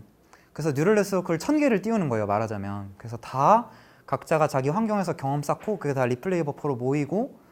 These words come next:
그걸로 중앙에서 뇌에 해당하는 학습 알고리즘이 돌아가고. 그래서 실제로, 어, 알파고 같은 것도 학습 돌리는 컴퓨터는 그렇게 많이 안 쓰였어요. 시뮬레이터에 되게 많이 쓰였어요.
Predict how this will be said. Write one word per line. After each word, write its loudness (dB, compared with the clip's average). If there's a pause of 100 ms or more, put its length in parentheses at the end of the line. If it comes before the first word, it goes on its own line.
(440)
그걸로 2
중앙에서 0
뇌에 4
해당하는 0
학습 -2
알고리즘이 2 (920)
돌아가고. 0 (220)
그래서 -2
실제로, 2 (1700)
어, -2
알파고 6
같은 2
것도 2
학습 0
돌리는 6
컴퓨터는 0 (460)
그렇게 0
많이 4
안 0
쓰였어요. -4
시뮬레이터에 2
되게 2
많이 0
쓰였어요. -10